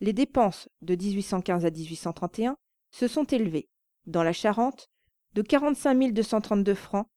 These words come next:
à quatre-vingt-douze mille quatre cent cinquante-quatre. Dans les Landes, de trente-huit mille huit cent quatre-vingt-un à soixante-quatorze mille cinq cent cinquante-trois francs.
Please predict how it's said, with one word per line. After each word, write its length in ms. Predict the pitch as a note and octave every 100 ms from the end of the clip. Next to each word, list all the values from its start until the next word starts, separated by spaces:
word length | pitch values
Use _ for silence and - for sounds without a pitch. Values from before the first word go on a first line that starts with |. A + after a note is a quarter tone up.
| _ _ -
à 100 | G3
quatre-vingt-douze 640 | D4+ D4 C#4 C4 A#3 A3
mille 200 | A3+ A#3+
quatre 160 | - D#4+
cent 120 | A3
cinquante-quatre. 760 | A3 G#3+ F3+ F3 - - _ _ _ _ _ _ _
Dans 160 | F3 F3
les 160 | F3+
Landes, 340 | G3 A#3 C#4 D4 _ _ _ _
de 80 | G3
trente-huit 440 | G3+ - D4+ - C#4
mille 200 | C#4 A#3
huit 100 | A3+
cent 160 | A#3
quatre-vingt-un 720 | A3 G#3+ G3+ G3 - F#3+ A3 - _ _ _
à 80 | F#3
soixante-quatorze 720 | - D4 C#4+ C4+ B3+ B3 A3
mille 180 | A3+ B3
cinq 180 | - G#3+
cent 140 | A#3
cinquante-trois 540 | G#3+ G#3+ G3+ G3+ - F3
francs. 280 | - -